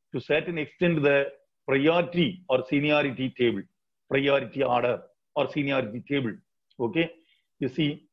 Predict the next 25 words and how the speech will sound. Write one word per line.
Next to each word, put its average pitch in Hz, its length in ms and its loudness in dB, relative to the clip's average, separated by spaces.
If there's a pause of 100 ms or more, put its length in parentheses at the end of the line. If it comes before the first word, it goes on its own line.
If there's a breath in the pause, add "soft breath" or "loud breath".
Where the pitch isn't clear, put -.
(120)
various 165 360 2
functional 143 400 -2
groups 139 300 -4
are 135 480 2
given. 156 440 -4 (380)
Okay, 143 420 -2 (220 soft breath)
they 147 120 2
are 147 60 0
prefix 175 440 -2
names, 147 420 -4 (300)
suffix 180 320 -2
names. 143 340 -2
Some 147 180 -2
fu-, 151 200 -8
functional 151 320 -6
groups 151 220 -4
have 180 320 2 (260)
both 180 200 -2
the 208 60 -4
prefix 160 320 -4
name 156 220 -2
and 147 160 0
the 131 40 -6
suffix 131 320 -2
name. 107 220 -10